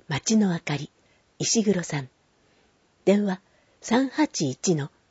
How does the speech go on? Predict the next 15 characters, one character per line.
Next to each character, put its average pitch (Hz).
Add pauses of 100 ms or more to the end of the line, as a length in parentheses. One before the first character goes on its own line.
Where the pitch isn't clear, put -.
六 254
一 269
六 135
零 190
へ。 127 (1800)
事 202
前 277
予 269
約 202
は 135 (100)
不 -
要 185
で 156
す。 - (580)
直 139